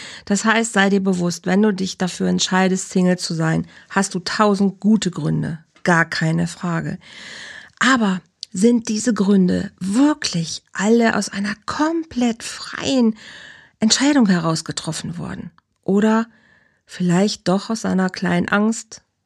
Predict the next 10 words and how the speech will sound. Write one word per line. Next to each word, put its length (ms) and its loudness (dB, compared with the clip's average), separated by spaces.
aus 180 -6
einer 220 -2
Vermeidungsstrategie, 1300 -2
aus 160 -2
einer, 400 2
"Hm, 340 2
besser 320 2
so 220 2
als 360 -6
andersrum"? 680 0